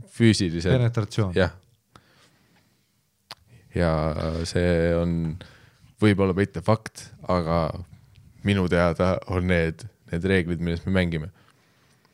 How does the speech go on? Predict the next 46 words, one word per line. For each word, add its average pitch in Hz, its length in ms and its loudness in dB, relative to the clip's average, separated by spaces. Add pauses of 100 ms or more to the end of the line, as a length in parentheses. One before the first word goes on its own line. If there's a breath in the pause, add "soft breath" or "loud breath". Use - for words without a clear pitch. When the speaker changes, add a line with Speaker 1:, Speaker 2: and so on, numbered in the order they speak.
(240)
Speaker 1:
Ehk 104 260 0
see 110 140 0
on 104 100 -2
jah, 107 220 0
lihtsalt 92 280 -6
mingi 95 220 0
enda 95 200 0
peas 87 280 0
välja 87 240 0
mõeldud, 80 400 -4
jällegi 85 380 -2
see, 82 200 -4
et, - 220 -10
äh, 82 720 -6 (280)
noored 85 360 -4
on 175 80 0
Speaker 2:
Kuigi 143 140 4
hea 147 100 8
Speaker 1:
need 147 80 4
Speaker 2:
point, 123 160 2
kui 131 160 2
me 170 140 4
hakkaks 131 340 -2
üksteise 107 340 -2
türa 113 300 2
imema, 92 240 -6
siis 95 140 -10
me 104 80 -6
saaks 107 220 -4 (240)
teoreetiliselt 120 760 0
filterdada 98 500 -2
noored 104 320 -2
välja 95 300 -4 (140)
ja 110 120 -2
päästa 117 380 0
noored. 123 320 -4
Speaker 1:
Näe, 101 260 4 (560)
teoreetiliselt 98 800 2
me 87 120 4
ei 90 60 4
või 90 180 4
neid 87 180 -2
saali 90 280 2
lasta 95 280 -2
siis. - 160 -8 (300)
Speaker 2:
Jah. 98 200 -6